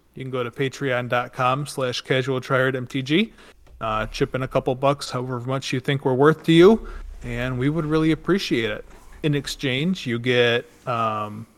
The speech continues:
access to our show notes, so you get a sneak peek about what the show's gonna be. You also get access to our pre-show. Uh, every week before we sit down to record the show,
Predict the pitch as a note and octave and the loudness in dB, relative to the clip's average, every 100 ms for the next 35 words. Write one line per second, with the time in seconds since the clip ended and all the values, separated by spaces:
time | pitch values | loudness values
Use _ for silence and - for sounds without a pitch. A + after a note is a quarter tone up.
0 | _ D3 C#3+ D3 - C#3+ C3 - C#3+ D3 | _ -2 -2 -2 -2 0 0 2 2 4
1 | F#3+ A#3+ - - - - B2+ B2+ A2+ - | 2 -2 -8 -10 -12 -10 -6 -4 -4 -6
2 | C3+ - C#3 C#3 C3 B2+ - - F#3+ - | -8 -6 -4 -2 -4 -6 -10 0 2 2
3 | C3 C3 - C#3 C#3 D3 C#3 C3+ E3+ - | -4 -4 -2 -2 0 -2 0 0 0 -2
4 | - - _ _ - D3 C3+ B2+ B2 C#3 | -14 -20 _ _ -8 0 4 6 4 2
5 | C3 B2 B2 - B2+ - C3+ A#2+ - D3 | 2 4 4 0 -6 -4 -4 -4 0 0
6 | C#3 F3 G#3 - - _ D#3 B2 A#2+ A#2+ | 4 4 4 -2 -20 _ -4 0 0 -2
7 | C3 B2+ C3 C3 - - A#2 C#3 C3 B2+ | -2 0 0 -2 -4 -10 -2 0 0 -2
8 | - C3+ C#3+ C3+ C3 B2 - C#3+ B2 B2 | -4 -2 0 0 0 -2 2 2 2 0
9 | - F3+ G#3+ | 6 6 6